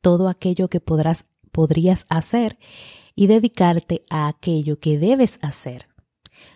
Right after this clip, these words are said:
Consiste en reconocer que no todas las cosas importan por igual y encontrar aquello que más importa". Siempre les he hablado de l-, establecer las prioridades para que uno pueda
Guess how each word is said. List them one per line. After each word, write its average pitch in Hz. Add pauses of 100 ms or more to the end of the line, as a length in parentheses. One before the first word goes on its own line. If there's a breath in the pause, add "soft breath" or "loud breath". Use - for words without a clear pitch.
(120)
Consiste 165
en 175
reconocer 160
que 156
no 175
todas 202
las 175
cosas 214
importan 165
por 196
igual 190 (720 loud breath)
y 262
encontrar 175
aquello 190
que 160
más 147
importa". 139 (800 soft breath)
Siempre 160
les 175
he -
hablado 180
de 151
l-, 147
establecer 151
las 156
prioridades 165
para 143
que 143
uno 151
pueda 156